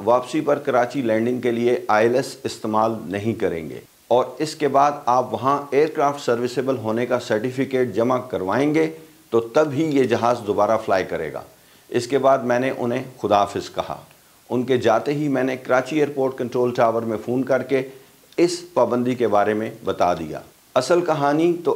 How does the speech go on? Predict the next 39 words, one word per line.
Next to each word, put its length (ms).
अब 140
मैं 160
आपको 280
बताने 400
जा 180
रहा 180
हूँ, 240
जो 180
मेरे 400
लिए 240
इंतहाई 500
हैरत 400
अंगेज़ 360
थी। 160
मुझे 300
भी 200
बाद 300
में 120
समझ 280
में 160
आया 240
कि 80
ये 180
सब 300
क्या 180
वाक़या 420
था। 240
शाहीन 380
एयर 200
इंटरनेशनल 600
की 140
इस 280
लैंडिंग 360
के 120
कुछ 260
अरसे 240
के 140
बाद 300
मैंने 340